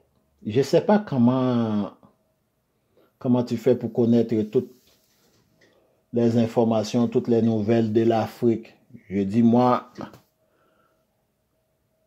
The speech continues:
moi, je suis africain. Haïtien est un nom.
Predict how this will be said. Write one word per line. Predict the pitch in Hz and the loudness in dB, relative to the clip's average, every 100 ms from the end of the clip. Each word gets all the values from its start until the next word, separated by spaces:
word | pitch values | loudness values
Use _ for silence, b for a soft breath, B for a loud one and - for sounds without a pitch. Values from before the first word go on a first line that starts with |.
| _ _ _ _ _ _ _ _ | _ _ _ _ _ _ _ _
moi, | 120 117 | 2 4
je | 107 | 2
suis | 107 - 107 117 | -2 -4 -2 0
africain. | 107 - 117 - 139 120 - _ _ | 0 -2 -6 0 0 0 -8 _ _
Haïtien | 127 123 120 - 127 | 4 4 4 2 2
est | 117 120 | 2 2
un | 113 | 2
nom. | 107 110 107 | 2 0 -2